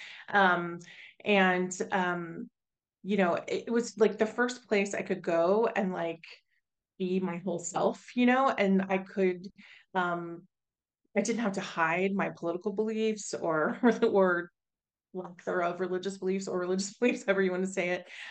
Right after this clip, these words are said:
um, which I felt like I had to, even in regular conversation.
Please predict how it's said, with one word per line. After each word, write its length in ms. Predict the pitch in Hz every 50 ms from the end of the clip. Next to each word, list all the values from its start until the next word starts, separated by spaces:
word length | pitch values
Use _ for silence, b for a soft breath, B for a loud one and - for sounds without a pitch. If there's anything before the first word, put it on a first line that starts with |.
| B B
um, 320 | - 196 196 185 185 190
which 140 | 190 190 196
I 80 | 190
felt 260 | 190 - 202 190 180 -
like 160 | 185 180 175
I 140 | 180 180 175
had 240 | 180 170 170 170 170
to, 140 | - - 175
even 320 | 170 151 202 190 196 185
in 260 | 175 170 165 160 - _
regular 320 | 185 180 165 175 170 165 165
conversation. 840 | - 175 165 160 160 160 160 - 160 170 185 - 165 160 160 160